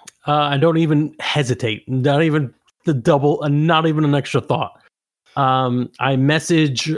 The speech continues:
uh, San and, uh, Graucom, and I tell them basically what happened.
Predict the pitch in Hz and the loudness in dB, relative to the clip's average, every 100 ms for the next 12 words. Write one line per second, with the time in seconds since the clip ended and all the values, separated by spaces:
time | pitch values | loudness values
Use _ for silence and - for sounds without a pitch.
0 | - 135 127 123 117 - 151 151 156 151 | -4 -2 0 -2 -4 -2 0 2 2 0
1 | 135 135 131 127 123 123 123 120 117 117 | 0 0 0 0 -2 -4 -4 -4 -4 -4
2 | 131 127 120 123 110 110 _ _ _ _ | 0 0 0 -2 -2 -4 _ _ _ _
3 | 127 120 - 139 120 117 110 143 147 131 | -2 -2 0 0 0 0 0 0 0 0
4 | 123 123 123 - 113 104 | 0 0 -2 0 -2 -2